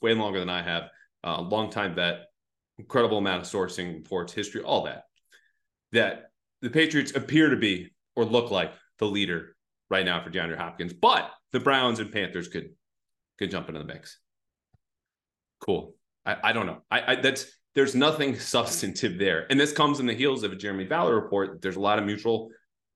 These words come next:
interest and respect between the Patriots. Okay.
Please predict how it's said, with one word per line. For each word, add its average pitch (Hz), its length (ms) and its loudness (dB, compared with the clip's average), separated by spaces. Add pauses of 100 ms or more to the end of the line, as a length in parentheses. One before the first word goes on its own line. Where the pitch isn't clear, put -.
interest 170 600 2
and 120 140 2
respect - 600 -2 (440)
between 92 300 -4
the 76 60 -8
Patriots. - 580 -20 (280)
Okay. 120 300 0